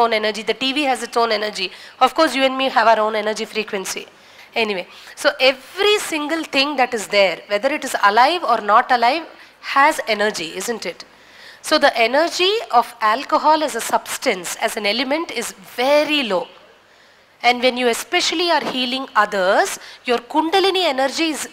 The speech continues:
is shooting up to its peak. When these both meet, the clash and conflict that happens results in disease. For whom? You,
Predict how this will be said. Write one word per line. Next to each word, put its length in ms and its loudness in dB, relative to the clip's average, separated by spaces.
is 220 -8
shooting 580 2
up 200 2
to 100 2
its 180 -4
peak. 360 -8
When 240 2
these 320 2
both 300 2
meet, 420 -2
the 100 -4
clash 420 6
and 180 -4
conflict 540 0
that 160 -2
happens 760 -4
results 380 4
in 300 0
disease. 880 -4
For 180 4
whom? 180 2
You, 480 -2